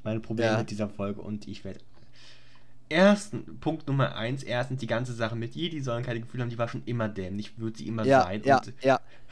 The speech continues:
Speaker 2: Das hat die ganze, äh, die ganzen Prequels quasi kaputt gemacht und
Speaker 1: Aber,
Speaker 2: das
Speaker 1: ab-
Speaker 2: musste erst in, in Clone Wars so erklärt werden. Also, es ist so dumm, dass <laughs>
Speaker 1: Aber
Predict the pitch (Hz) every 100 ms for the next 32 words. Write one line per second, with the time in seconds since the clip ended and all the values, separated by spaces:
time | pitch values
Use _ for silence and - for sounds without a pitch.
0 | - 156 151 220 214 180 180 240 - 233
1 | 220 185 - - 175 180 175 170 160 160
2 | 160 165 160 160 175 196 185 - 190 196
3 | 185 175 - - 160 160 - 151 - -
4 | - 120 135 - - 135 208 196 139 139
5 | 139 185 196 214 - 180 170 170 - 160
6 | 156 151 147 - 160 180 170 160 - 147
7 | - - 151 - 113 113 123 127 123 139
8 | - - - - - 143 - 185 180 185
9 | 170 117 131 - - - 147 - 226 -
10 | - - - - - - 160 247 185 120
11 | 135 214